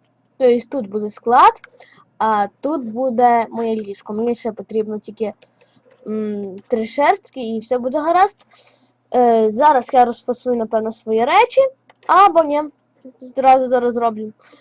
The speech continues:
собі. Тільки заберемо всі лишні речі. Так, все, забираємо, забираємо, потім розфасуємо.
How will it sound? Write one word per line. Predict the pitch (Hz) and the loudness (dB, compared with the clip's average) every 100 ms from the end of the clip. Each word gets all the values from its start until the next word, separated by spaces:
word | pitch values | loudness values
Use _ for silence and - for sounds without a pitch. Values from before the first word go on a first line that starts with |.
| _ | _
собі. | - 254 220 240 220 - _ _ _ _ _ _ | -8 -6 -4 -4 -4 -8 _ _ _ _ _ _
Тільки | - 254 269 | -14 -6 -2
заберемо | 254 247 254 254 247 | 2 2 2 -2 -2
всі | - 254 | -4 -2
лишні | 240 226 254 254 | -2 -2 -6 -2
речі. | 330 392 - 403 403 _ _ _ _ - _ _ - - - | 2 2 0 -8 -8 _ _ _ _ -20 _ _ -16 -16 -12
Так, | 311 330 370 392 370 - | -4 -2 0 0 -4 -8
все, | - - 320 | -16 -8 -8
забираємо, | 277 233 254 254 320 349 349 294 | -6 -2 -2 0 -2 -2 -4 -6
забираємо, | 269 254 269 330 262 | -6 -4 -2 -2 -4
потім | 277 285 277 | -6 -6 -6
розфасуємо. | 247 240 254 233 - 196 190 | -8 -8 -10 -12 -12 -12 -14